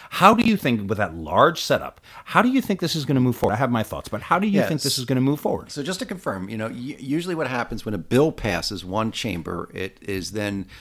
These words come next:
Speaker 2: declared, the chair or su-, the speaker or whoever's sitting in the chair declares that the law has been passed and it should move on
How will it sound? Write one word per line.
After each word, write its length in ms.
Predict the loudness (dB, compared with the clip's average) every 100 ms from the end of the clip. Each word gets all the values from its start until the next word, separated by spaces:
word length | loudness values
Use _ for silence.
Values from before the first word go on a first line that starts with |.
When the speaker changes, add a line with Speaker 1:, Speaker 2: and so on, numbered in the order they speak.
| -12
Speaker 2:
declared, 460 | -8 -4 -2 -2 -2
the 60 | -4
chair 600 | 0 2 4 2 0 -4
or 100 | -8
su-, 260 | -6 -6
the 100 | -6
speaker 460 | -6 -4 -4 -2 -2
or 60 | -2
whoever's 320 | -2 -2 -4
sitting 180 | -4 -4
in 60 |
the 40 | -4
chair 220 | -4 -6 -8 -14
declares 520 | -10 -4 0 0 -2
that 320 | -2 -2 -4 -12
the 100 | -14 -6
law 180 | 0 0
has 80 | 0
been 160 | -4 -6
passed 360 | -4 -6 -6
and 100 | -8
it 40 | -8
should 180 | -6
move 300 | -4 -2 -4 -6 -2
on 480 | 0 0 0 -4